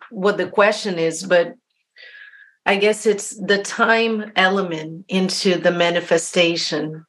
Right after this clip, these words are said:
right, of the symptomology in relation to the conflict. Can that change? And can that be brought up? And the reason I'm saying this is because my mom, it brought me to tears when you're talking about seizures. When she started to have seizures,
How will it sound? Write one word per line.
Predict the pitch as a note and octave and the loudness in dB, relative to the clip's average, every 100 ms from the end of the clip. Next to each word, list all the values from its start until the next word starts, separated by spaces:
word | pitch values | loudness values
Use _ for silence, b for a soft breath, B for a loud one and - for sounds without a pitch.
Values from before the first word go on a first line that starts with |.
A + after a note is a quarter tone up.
| - | -2
right, | F3 E3 F#3 G3 | 2 2 2 0
of | - F3+ F3+ | 0 0 0
the | |
symptomology | F3 - E3+ F3+ E3+ D#3+ D#3+ E3 D#3+ D#3 D#3 | -4 -4 -4 0 2 4 4 2 0 -4 -2
in | F#3 F#3+ | 2 2
relation | F3+ E3+ E3 E3 D#3+ E3+ E3 | 4 4 4 4 0 -4 -4
to | G3 | -2
the | F3 E3 | 0 0
conflict. | - D#3 D3+ E3 D#3 - | 0 -2 0 -2 -2 -4
Can | F3+ E3 | -2 2
that | E3+ E3 | 2 2
change? | - F#3 F3 D#3+ D3 C3 - B B B F3 | -2 -2 0 0 -4 -6 -8 B B B -6
And | D#3+ | -4
can | - F3 E3 | -2 0 4
that | D#3+ E3 E3 | 4 4 0
be | F3+ E3+ E3+ E3+ | -2 0 0 -2
brought | E3 E3+ E3 | 4 6 6
up? | D#3+ D#3+ E3+ | 6 2 0
And | F3 | -2
the | |
reason | F3+ G#3 F#3+ | 2 2 2
I'm | E3 | 0
saying | E3 G#3+ A3 E3+ | 0 2 2 2
this | D#3+ D#3 | -2 -2
is | D#3 | -4
because | E3 D#3+ E3 D#3+ | -4 2 2 2
my | E3+ G3 | 2 2
mom, | A#3+ D#3+ D3+ D3+ D3+ _ _ B B B | 2 -2 -2 -6 -10 _ _ B B B
it | F#3 | 2
brought | F3 F3 | 4 4
me | E3+ | 0
to | E3 D#3+ | -6 -6
tears | - F3+ E3 | 0 2 2
when | E3+ | 0
you're | D#3+ | 0
talking | D#3+ E3 E3 | 0 0 -2
about | D3 | -4
seizures. | - G#3 G#3 E3+ D3+ C#3+ - - B B B B B B | -4 0 2 2 -2 -4 -8 -10 B B B B B B
When | F3 F#3 | -2 0
she | - A#3+ B3+ | 0 2 2
started | B3+ B3 A3 G3+ | 2 2 4 4
to | F#3 | 2
have | F#3 F3 | 2 0
seizures, | - - G#3 A3+ F3+ D#3+ D3+ D3 - - | -2 -2 0 2 0 0 -2 -4 -6 -8